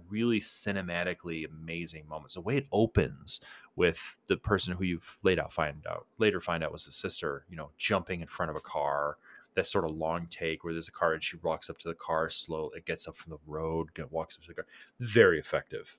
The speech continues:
cinema, cin-, you know, cinema speaking. It was, it was very effective stuff. It was a very artfully directed film. Um, and sometimes I felt like I was getting, like, like, just a whiff of David Lynch, you know, like, like, uh, some kind of inspiration.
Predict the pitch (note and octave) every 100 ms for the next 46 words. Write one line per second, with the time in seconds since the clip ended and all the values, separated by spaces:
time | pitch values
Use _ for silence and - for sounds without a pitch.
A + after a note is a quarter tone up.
0 | _ - F#2+ D#2+ - _ _ - - F#2+
1 | E2 - F#2 D#2+ - F#2+ D#2+ D2 - F2+
2 | D2+ D2 E2 - F#2 D#2 - G#2 F2 D#2+
3 | F2 - D#2+ - - - _ _ - A2+
4 | G#2 G#2+ G#2 A#2 B2 - - F#2+ G#2 -
5 | G#2+ G2+ F2 E2 D#2 - D2 C#2 - -
6 | C#2 - - _ _ _ - - - -
7 | - _ _ F2 E2 D2 C#2 C#2 - A#2+
8 | F3+ G3+ B3+ A#3+ D#2+ C#3+ E3+ F#2+ E2 -
9 | F2+ F#2+ D2 C#2 _ _ _ _ _ _
10 | _ _ _ G#2 F#2 - - - B2+ F2+
11 | D2+ D#2 F#2+ A#2+ - - - - - -
12 | F2+ - F2+ E2+ D#2 D2+ C#2 - - -
13 | _ _ _ - G2 D2 C#2+ E2 F2 D#2+
14 | E2 - - - - - _ - G2+ F2
15 | E2 D#2+ - D#2+ D#2 -